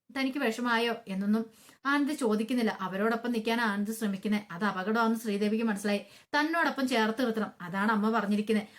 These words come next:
അങ്ങനെ ചേർത്ത് നിർത്തിയാലേ കാര്യമുള്ളൂ എന്നൊക്കെ ശ്രീദേവിയുടെ മനസ്സിലേക്ക് ചിന്തകളൊക്കെ വരുന്നുണ്ട്. അപ്പൊ അതിന്റെ വിശേഷങ്ങളൊക്കെയാ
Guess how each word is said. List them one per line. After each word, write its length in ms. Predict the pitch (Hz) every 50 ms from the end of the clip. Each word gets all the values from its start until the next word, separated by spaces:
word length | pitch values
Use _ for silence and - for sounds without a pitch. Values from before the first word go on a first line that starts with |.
| - -
അങ്ങനെ 260 | 277 311 330 339 339
ചേർത്ത് 340 | - - 233 220 220 214 254
നിർത്തിയാലേ 340 | 254 233 220 247 233 240 247
കാര്യമുള്ളൂ 720 | 247 - 208 190 185 196 233 247 226 220 220 - - - _ _ _ _ -
എന്നൊക്കെ 300 | 190 185 185 196 196 233
ശ്രീദേവിയുടെ 500 | 226 220 214 190 190 185 208 202 214 226
മനസ്സിലേക്ക് 520 | 220 208 202 208 226 208 214 208 220 226 - - -
ചിന്തകളൊക്കെ 480 | 214 180 170 190 196 208 214 208 233
വരുന്നുണ്ട്. 300 | 226 196 185 208 214 208 - - - - - - - - - -
അപ്പൊ 140 | - 330 349
അതിന്റെ 300 | 320 269 254 269 277 330
വിശേഷങ്ങളൊക്കെയാ 680 | 294 262 254 262 247 240 269 269 262 254 247 269 262